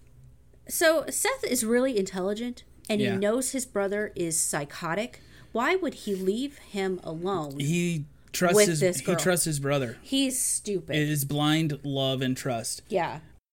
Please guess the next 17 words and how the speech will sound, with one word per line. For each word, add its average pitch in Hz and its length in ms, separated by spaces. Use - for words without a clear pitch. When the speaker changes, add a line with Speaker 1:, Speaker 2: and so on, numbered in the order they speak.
Speaker 2:
Richie 180 320
wants 165 240
a - 20
better 131 280
deal 120 440
with 131 320
Carlos. 98 640
He 135 120
wants, 127 460
he 131 120
wants 127 220
more 127 180
money 120 320
out 95 140
of 87 80
this. 92 260
Speaker 1:
Mm-hmm. 185 380